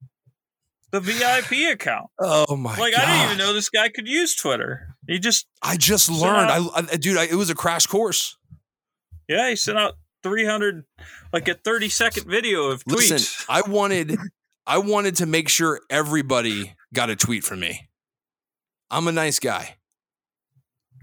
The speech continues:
Speaker 2: Anyway, Instagram and Twitter, we're active out there.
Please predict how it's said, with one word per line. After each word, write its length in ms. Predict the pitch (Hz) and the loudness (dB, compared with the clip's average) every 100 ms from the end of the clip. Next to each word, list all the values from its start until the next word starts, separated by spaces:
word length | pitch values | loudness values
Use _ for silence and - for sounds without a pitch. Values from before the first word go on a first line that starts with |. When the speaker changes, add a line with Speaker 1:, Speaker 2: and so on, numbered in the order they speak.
| - _ _ _ _ _ _ _ _ _ _ - | -20 _ _ _ _ _ _ _ _ _ _ -2
Speaker 2:
Anyway, 460 | 143 117 101 92 - - _ _ _ _ _ _ _ _ _ - | 0 0 -2 -6 -12 -20 _ _ _ _ _ _ _ _ _ -2
Instagram 480 | 160 - 147 151 | 0 0 0 -2
and 80 | 135 | -2
Twitter, 420 | - 147 135 120 _ _ _ _ _ _ - - - - _ _ _ | 0 0 0 -4 _ _ _ _ _ _ -12 -8 -8 -10 _ _ _
we're 160 | 117 127 | -2 0
active 400 | 139 143 117 107 | 0 0 -2 0
out 180 | 104 - | -2 -2
there. 360 | 101 95 - | -2 -4 -8